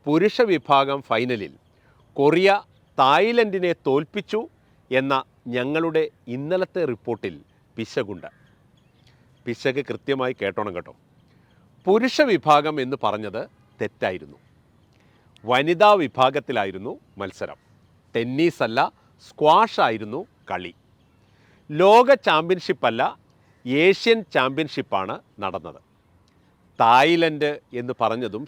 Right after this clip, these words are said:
ശരിയല്ല. ചൈനയാണ് കൊറിയയുമായി ഏറ്റുമുട്ടിയത്. കൊറിയ ജയിക്കുകയല്ല, കൊറിയയെ ചൈന തോൽപ്പിക്കുകയാണ്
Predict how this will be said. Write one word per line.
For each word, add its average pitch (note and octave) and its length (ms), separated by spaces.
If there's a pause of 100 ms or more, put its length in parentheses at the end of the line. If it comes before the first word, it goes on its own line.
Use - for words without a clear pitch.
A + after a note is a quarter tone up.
ശരിയല്ല. F2 360 (800)
ചൈനയാണ് D3+ 720 (320)
കൊറിയയുമായി B2 680 (340)
ഏറ്റുമുട്ടിയത്. F2+ 540 (680)
കൊറിയ C3 400 (300)
ജയിക്കുകയല്ല, C3 640 (560)
കൊറിയയെ C3 520 (420)
ചൈന D3 340 (160)
തോൽപ്പിക്കുകയാണ് C#3 920